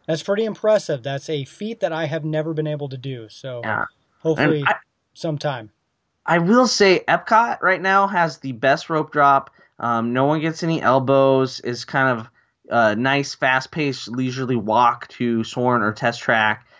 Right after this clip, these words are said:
Speaker 2: because you have space, and they entertain you with the janitors.
Speaker 1: Yeah, the janitors. I love
Speaker 2: It's
Speaker 1: those guys.
Speaker 2: awesome. Everywhere else, you just stand there and get, like,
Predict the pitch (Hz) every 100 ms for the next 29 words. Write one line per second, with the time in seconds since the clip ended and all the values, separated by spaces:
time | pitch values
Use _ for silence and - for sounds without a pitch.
0 | _ - 123 135 113 117 - - - 107
1 | 127 135 - - - _ - 208 214 202
2 | 196 190 196 175 190 175 160 151 151 113
3 | 120 92 92 - 214 156 139 160 214 220
4 | 147 120 139 143 165 208 190 151 - 156
5 | 127 113 - _ _ _ 196 226 233 208
6 | 202 208 - 175 175 - 175 165 170 165
7 | 143 147 139 131 95 127 117